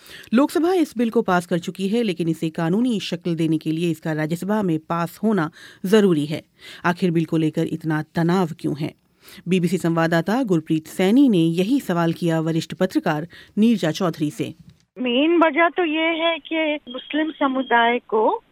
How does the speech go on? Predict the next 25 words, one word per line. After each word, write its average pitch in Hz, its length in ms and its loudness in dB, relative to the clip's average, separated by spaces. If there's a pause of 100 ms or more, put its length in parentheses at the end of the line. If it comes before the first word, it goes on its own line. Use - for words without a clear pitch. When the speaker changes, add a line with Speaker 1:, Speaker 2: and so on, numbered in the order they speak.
(100)
Speaker 2:
ये 277 220 0
पसंद 330 520 -2
नहीं 320 220 2
आ 254 140 4
रहा 262 220 0
है। 262 500 -4 (100)
हालांकि 269 560 -2
सुप्रीम 285 380 -2
कोर्ट 302 340 -2
ने 302 100 2
ट्रिपल 285 340 0
तलाक 254 340 4 (120)
को 294 80 2
null 233 380 2
and 233 140 -4
void 214 320 -2
करार 196 300 2
दे 202 220 -4
दिया 196 240 -4
था, 240 300 -6 (180)
लेकिन 311 320 0
उसमें 311 340 0
आगे 277 440 4
जाके 254 400 0
penalize 240 680 -2